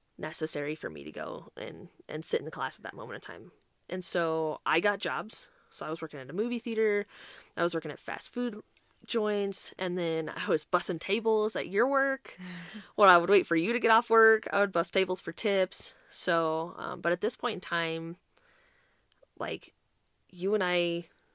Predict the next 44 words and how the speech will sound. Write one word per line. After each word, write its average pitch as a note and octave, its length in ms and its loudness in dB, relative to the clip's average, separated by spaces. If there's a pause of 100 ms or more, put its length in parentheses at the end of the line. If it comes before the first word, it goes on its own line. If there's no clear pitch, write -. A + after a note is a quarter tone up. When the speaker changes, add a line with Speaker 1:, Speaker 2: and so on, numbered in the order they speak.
(200)
Speaker 1:
were F3+ 80 -2
still F3 180 -2
inseparable. D#3 480 -6
Like, - 160 -8
I E3+ 100 4
would E3 100 2
wait - 200 0
for F#3 100 -6
you F3 120 -6
in F3 100 -4
your C3+ 100 -6
car E3 500 -2 (480)
Speaker 2:
Yeah. G3 220 -8
Speaker 1:
<laughs> F3 40 -12
while F#3 120 4
you F3+ 80 0
were F3+ 60 0
at - 80 -4
school. F3+ 460 -2 (840)
Um, D3 600 -6 (920)
who G3+ 100 -6
was G#3 180 -4
your F#3 140 -4
o-, - 160 -8 (140)
you G3 200 -6
had G#3 160 -6
an F3 120 -8
officer F3 440 -4
at - 100 -8
your E3 100 -6
school E3+ 360 -6
that F3+ 140 -4
was F3 140 -4
super - 400 -2
nice F3+ 280 0
to - 100 -8
both E3+ 280 2
of E3+ 100 -6
us, D#3+ 380 -2
Speaker 2:
Yeah. G3+ 100 -4
Speaker 1:
very F#3 220 4
accepting E3+ 480 -4
and D#3+ 100 -4
kind. D3+ 580 -8